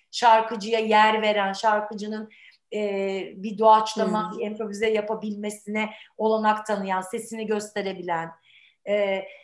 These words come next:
Speaker 1: küçük söylediğinde, daha pesten söylediğinde güçlü duyulan falan. Yani bunları evet kafanda formüle edebilirsin ama ne
Speaker 2: Hı hı,
Speaker 1: olacağı
Speaker 2: hı hı.
Speaker 1: son-, sonuçta yazanın kalemiyle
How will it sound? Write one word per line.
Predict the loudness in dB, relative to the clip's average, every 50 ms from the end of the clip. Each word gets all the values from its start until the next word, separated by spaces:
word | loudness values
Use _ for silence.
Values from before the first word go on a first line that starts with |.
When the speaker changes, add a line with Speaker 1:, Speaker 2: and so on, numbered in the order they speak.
| _ _ _ _
Speaker 1:
küçük | -12 -10 -8 -8 -10 -10 -10 -12
söylediğinde, | -2 0 2 4 4 4 2 2 -2 -6 -6 -6 -6 -4 -2 0 0 0 0 2
daha | 6 6 6 6
pesten | 4 0 -4 -4 -2 -2 -2 -2 -2
söylediğinde | -4 -4 -4 -2 -2 -4 -6 -6 -4 -2 -2 -2 -2 -4 -10 -20 _ _ _
güçlü | -14 -12 -10 -10 -8 -8 -8 -8 -6
duyulan | -6 -6 -2 0 2 2 2 2
falan. | 2 2 2 2 2 0
Yani | -2 -2 -4 -4 -6 -8 -8
bunları | -8 -6 -2 0 2 4 4 4 4 2 -2 -10 -20 _ _ _ _ _ _ _ _ _
evet | -4 0 0 0 0 -2 -4 -12 _ _
kafanda | -2 -2 0 0 -2 -2 -4 -4
formüle | -2 0 0 2 2 0 -4 2 2 2
edebilirsin | 2 4 0 -2 -2 -4 -4 -4 -4 -6 -10 -12
ama | -12 -10 -10
ne | -10 -8 -4 0 2 4 4
Speaker 2:
Hı | 4
hı, |
Speaker 1:
olacağı | 4 4 4 4 2 2 2 0 0
Speaker 2:
hı | 0 -2
hı. | -4 -6
Speaker 1:
son-, | -10 -10 -12 -14 -14 -16 _ _ _ _
sonuçta | _ -8 -8 -6 -8 -8 -4 -4 -4 -4 -4 -10 -18 -20 _ _ _ _
yazanın | -6 0 2 2 2 4 2 2 0 0 -2 -4 -6 -10 -14 _ _ _ _ _ _ _ _
kalemiyle | 2 2 2 2 0 -2 -6 -8 -6 -4 -4 -6 -6 -10 -14